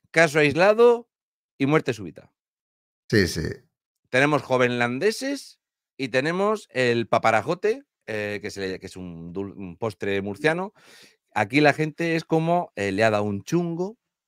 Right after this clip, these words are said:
Speaker 1: o, eh, le ha dado un cambio climático. Y entonces, claro, aquí, David, he de decir que hay mal gusto en la
Speaker 2: ¿Por
Speaker 1: prensa.
Speaker 2: qué? ¿Por qué?
Speaker 1: Porque solo les dan los chungos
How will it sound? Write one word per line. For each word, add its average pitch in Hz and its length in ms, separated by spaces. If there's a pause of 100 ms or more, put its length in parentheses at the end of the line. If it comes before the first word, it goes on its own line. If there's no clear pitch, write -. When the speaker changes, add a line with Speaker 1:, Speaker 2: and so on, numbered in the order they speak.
(840)
Speaker 1:
o, 139 300 (120)
eh, 95 760
le 104 80
ha 107 60
dado 117 200
un 107 140
cambio 113 380
climático. 82 600 (840)
Y 107 80
entonces, 151 280
claro, 139 360 (1040)
aquí, 190 540
David, 98 400 (760)
he 139 80
de 151 100
decir 131 380
que 113 120
hay 113 140
mal 107 280
gusto - 380 (420)
en 90 140
la 82 100
Speaker 2:
¿Por - 120
Speaker 1:
prensa. 78 220
Speaker 2:
qué? 76 60 (760)
¿Por 87 180
qué? - 20
Speaker 1:
Porque 147 320
solo 233 380
les 214 220
dan 208 200
los 190 160
chungos 160 580